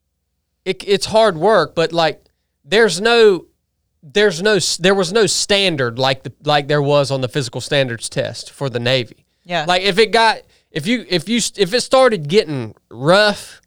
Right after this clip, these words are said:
Speaker 1: when you're out working on the farm, you just slow down, you know, and you just got done what you could get done for the day at the, at the pace that was acceptable to you and the discomfort you were willing to bear.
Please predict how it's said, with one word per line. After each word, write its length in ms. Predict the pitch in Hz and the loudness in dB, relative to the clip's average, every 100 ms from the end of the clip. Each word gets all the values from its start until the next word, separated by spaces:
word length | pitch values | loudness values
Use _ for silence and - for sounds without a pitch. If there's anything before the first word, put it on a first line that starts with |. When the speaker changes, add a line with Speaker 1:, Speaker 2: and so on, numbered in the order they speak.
| _ _ _ _ | _ _ _ _
Speaker 1:
when 160 | 151 | -2
you're 160 | 170 170 | 2 4
out 200 | 185 151 | 2 2
working 300 | 170 185 185 | 0 0 0
on 100 | 175 | -2
the 60 | |
farm, 400 | 156 175 190 190 | 0 0 2 0
you 80 | 170 | -4
just 180 | 220 - | -6 -6
slow 240 | 220 208 | 0 2
down, 380 | 165 170 123 - _ _ _ _ _ _ _ _ _ | 2 0 -2 -6 _ _ _ _ _ _ _ _ _
you 120 | - 139 | -4 0
know, 160 | 170 | 2
and 120 | 180 | 0
you 60 | 156 | 0
just 200 | 190 139 | -2 0
got 280 | 170 165 156 | 0 0 0
done 280 | 185 190 165 | 2 2 2
what 220 | 160 175 | 0 -2
you 80 | 160 | -6
could 140 | 131 | -4
get 200 | 151 143 | -4 0
done 240 | 151 175 156 | 2 2 0
for 140 | 135 | -6
the 80 | 123 | -4
day 300 | 127 139 135 | 0 2 2
at 140 | 131 | 0
the, 160 | 131 110 _ _ _ _ | -2 -4 _ _ _ _
at 220 | 160 170 | -4 -2
the 80 | 160 | -4
pace 720 | - - 226 220 208 - - - _ - | -2 0 2 0 0 -4 -6 -12 _ -4
that 200 | 175 185 | 0 2
was 180 | 151 | 0
acceptable 720 | 143 - 185 185 - 143 139 | -2 -2 0 0 -2 -4 -6
to 140 | - 143 | -6 -6
you 440 | 127 175 135 127 - _ _ _ _ _ _ - | -4 -2 -4 -6 -18 _ _ _ _ _ _ -4
and 300 | 143 156 139 | -2 -2 -2
the 60 | |
discomfort 580 | 135 160 - 170 147 147 | 0 -2 0 -2 -2 -6
you 180 | 139 151 | -4 -2
were 120 | 143 | -2
willing 340 | 131 139 127 | 0 0 -2
to 80 | 113 | -2
bear. 400 | 120 139 107 113 | 0 0 0 -6